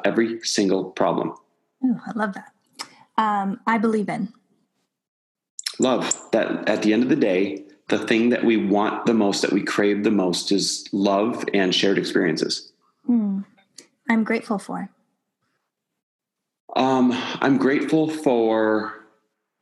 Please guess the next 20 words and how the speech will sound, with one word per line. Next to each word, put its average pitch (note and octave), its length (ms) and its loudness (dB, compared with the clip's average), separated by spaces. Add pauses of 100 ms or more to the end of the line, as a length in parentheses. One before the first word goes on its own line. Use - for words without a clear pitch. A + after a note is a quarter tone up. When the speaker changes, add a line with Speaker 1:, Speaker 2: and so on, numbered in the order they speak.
(840)
Speaker 1:
my, G#2+ 440 2
uh, - 400 -2 (1080)
my A#2+ 200 2
ability C#3 800 2
to A#2 920 2 (400)
inspire A#2+ 640 2
other A2 220 2
people A#2+ 360 0
to G2+ 120 -2
take - 360 -2
bigger F#2+ 360 2
action. D2+ 580 -4 (280)
There's A2 240 0
a G#2 160 0
million B2+ 420 2
things A2+ 180 0
I'm F2+ 120 2
not - 200 -2
good G#2 140 2
at, - 320 -4